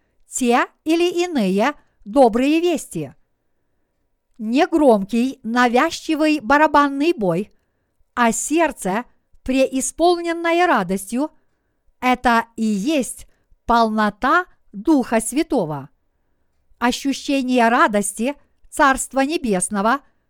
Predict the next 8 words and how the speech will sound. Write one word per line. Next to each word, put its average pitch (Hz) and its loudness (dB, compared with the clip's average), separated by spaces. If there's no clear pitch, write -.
которую 262 2
даровал 247 4
Иисус 254 -4
Христос, 247 -4
и 254 0
преданность 202 -2
делу 254 0
распространения – 277 0